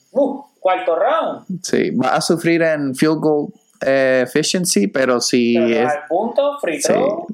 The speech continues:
Speaker 2: va a dar todo,
Speaker 1: eh,
Speaker 2: todo lo demás.
Speaker 1: tiros de tres, te va a dar sus asistencias, porque el tipo da sus asistencias, o sea.
Speaker 2: No, no, va a
Speaker 1: Y si los
Speaker 2: ser
Speaker 1: field goal attempts cuentan, te saltaste porque las va a tirar todas.
Speaker 2: Sí, aún después de este cambio de C P three a los Warriors,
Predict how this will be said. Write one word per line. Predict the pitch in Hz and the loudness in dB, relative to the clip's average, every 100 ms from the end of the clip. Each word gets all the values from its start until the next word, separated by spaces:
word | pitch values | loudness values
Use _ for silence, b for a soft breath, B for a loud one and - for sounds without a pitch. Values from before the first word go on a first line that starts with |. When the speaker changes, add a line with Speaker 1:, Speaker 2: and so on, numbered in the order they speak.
| - | -4
Speaker 2:
va | 107 | 0
a | |
dar | 110 117 113 | 0 0 -2
todo, | 107 107 113 | 0 2 2
Speaker 1:
eh, | 110 | 0
Speaker 2:
todo | 113 | 0
lo | 113 | 0
demás. | 107 104 | -2 -2
Speaker 1:
tiros | 165 156 | -2 -2
de | 147 135 | -4 -2
tres, | 175 285 339 - _ _ _ _ _ _ - | 0 0 -4 -10 _ _ _ _ _ _ -4
te | |
va | 147 | -2
a | |
dar | 160 | 0
sus | 208 | 0
asistencias, | 202 180 165 240 277 | -2 -2 -4 -2 -2
porque | 202 170 | -2 -2
el | 165 | -4
tipo | 156 175 | -2 0
da | 175 | 0
sus | 175 170 | -2 -4
asistencias, | 160 180 254 285 302 | -4 -4 -4 -2 -2
o | |
sea. | 220 156 127 - _ _ _ _ _ _ _ _ _ _ _ - | -2 -4 -6 -12 _ _ _ _ _ _ _ _ _ _ _ -14
Speaker 2:
No, | - - - - _ | -10 -6 -6 -8 _
no, | - 135 117 110 | -2 0 0 0
va | 110 | 0
a | |
Speaker 1:
Y | 110 | 0
si | - | 0
los | |
Speaker 2:
ser | - | -2
Speaker 1:
field | 196 208 | -2 0
goal | 247 | 0
attempts | 233 240 240 | 0 -2 -6
cuentan, | - 226 254 247 240 | -4 -2 0 -2 -2
te | |
saltaste | 196 - - - - | -2 -2 -4 -6 -4
porque | 202 180 | -2 0
las | 165 165 | 0 0
va | |
a | 170 | 0
tirar | 190 175 | 0 -2
todas. | 170 139 - - | -2 -2 -4 -10
Speaker 2:
Sí, | - - - - - | -4 -2 -2 -6 -4
aún | 131 147 220 | 0 2 0
después | 220 180 | 0 0
de | 170 | -2
este | 185 175 | -2 -2
cambio | - 107 120 135 151 | 0 0 0 0 2
de | 131 | 0
C | - 120 | 0 0
P | 127 | -2
three | 120 127 | 0 0
a | 135 | 0
los | 117 | 0
Warriors, | 107 104 127 165 180 - | 0 0 0 -2 -4 -12